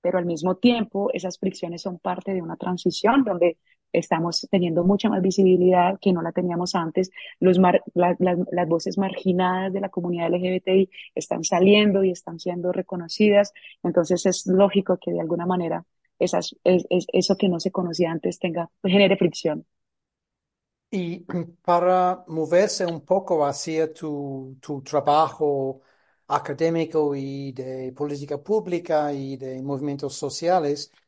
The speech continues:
Speaker 2: pero no es un movimiento gigante, y
Speaker 1: Mm.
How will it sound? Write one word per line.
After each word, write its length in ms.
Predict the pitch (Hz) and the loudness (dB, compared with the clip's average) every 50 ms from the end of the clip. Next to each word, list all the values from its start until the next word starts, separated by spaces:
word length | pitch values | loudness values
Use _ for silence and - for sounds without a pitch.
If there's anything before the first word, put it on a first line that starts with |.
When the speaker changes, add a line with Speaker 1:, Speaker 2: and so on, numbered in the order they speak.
| _ _ | _ _
Speaker 2:
pero 200 | - 165 156 160 | -6 -4 -2 -2
no 200 | 165 180 185 190 | 0 2 2 2
es 220 | 190 185 - - 196 | 2 0 -2 -4 -4
un 320 | 180 175 175 175 175 170 | -4 -6 -6 -8 -6 -4
movimiento 600 | 165 165 151 156 165 156 151 151 - 156 143 139 | -4 -4 -2 -2 -2 -2 -4 -4 -4 -4 -4 -4
gigante, 720 | 135 - 139 123 151 151 151 160 156 - 131 135 165 196 - _ _ _ _ _ _ _ _ _ _ _ _ _ _ - | -6 -8 -8 -4 -4 -2 -2 -4 -8 -10 -10 -10 -10 -12 -16 _ _ _ _ _ _ _ _ _ _ _ _ _ _ -12
y 540 | 175 160 156 156 151 151 147 - 127 - | -10 -8 -8 -6 -6 -6 -6 -6 -6 -8
Speaker 1:
Mm. 40 | - | -12